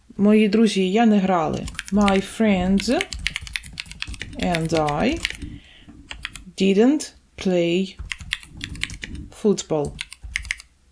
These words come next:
Так, football,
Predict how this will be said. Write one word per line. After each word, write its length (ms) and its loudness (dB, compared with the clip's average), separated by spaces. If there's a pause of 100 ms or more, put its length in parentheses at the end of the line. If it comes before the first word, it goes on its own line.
(2500)
Так, 280 -6 (240)
football, 720 -2